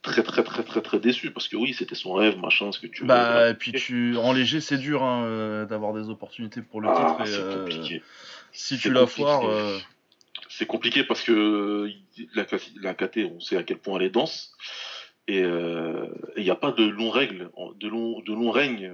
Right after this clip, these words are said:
Speaker 1: en, dans cette catégorie-là. Peut-être que Khabib va faire mentir tout le monde et ce sera le gars qui va régner longtemps. Quoique
Speaker 2: On en
Speaker 1: j'y crois
Speaker 2: reparle
Speaker 1: pas,
Speaker 2: plus
Speaker 1: moi, à
Speaker 2: tard.
Speaker 1: mon avis, en deux grosses victoires, il se dit, vous êtes bien gentil, mais je vais retourner dans mes montagnes.
Speaker 2: <laughs>
Speaker 1: Et je, et je
Speaker 2: On
Speaker 1: vais
Speaker 2: va
Speaker 1: arrêter
Speaker 2: voir
Speaker 1: ça.
Speaker 2: ça.
Speaker 1: Mais, euh, mais y a pas de long, long règne dans l'intérêt. Donc l'image, elle change très vite.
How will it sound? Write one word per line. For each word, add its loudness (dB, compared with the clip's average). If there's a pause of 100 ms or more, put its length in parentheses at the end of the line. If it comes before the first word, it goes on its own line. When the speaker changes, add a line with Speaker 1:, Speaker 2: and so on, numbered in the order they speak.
(140)
Speaker 1:
en, -10
dans -16
cette -14
catégorie-là. -6
Peut-être 0
que 6
Khabib -4
va -6
faire -6
mentir -14
tout -14
le -12
monde -6
et -12
ce -12
sera -4
le 4
gars 6 (200)
qui -18
va -10
régner -10
longtemps. -8 (380)
Quoique 2
Speaker 2:
On -2
en 0
Speaker 1:
j'y -2
crois -2
Speaker 2:
reparle -6
Speaker 1:
pas, 4
Speaker 2:
plus 2
Speaker 1:
moi, -4
à 0
Speaker 2:
tard. -2
Speaker 1:
mon -8
avis, -10 (100)
en -10
deux -6
grosses -2
victoires, 2
il -2
se -20
dit, -16
vous -16
êtes -20
bien -12
gentil, -8
mais -10
je -12
vais -8
retourner -12
dans -14
mes -12
montagnes. -12 (580)
Speaker 2:
<laughs> -18 (440)
Speaker 1:
Et -8
je, -4
et -4
je 0
Speaker 2:
On -4
Speaker 1:
vais 0
Speaker 2:
va 2
Speaker 1:
arrêter -6
Speaker 2:
voir 0
Speaker 1:
ça. -16
Speaker 2:
ça. -12 (140)
Speaker 1:
Mais, 2
euh, 4
mais 6
y 12
a 6
pas 2
de -2
long, 0
long 4
règne 2
dans 0
l'intérêt. -2
Donc -10
l'image, 0
elle 4
change -2
très 2
vite. -4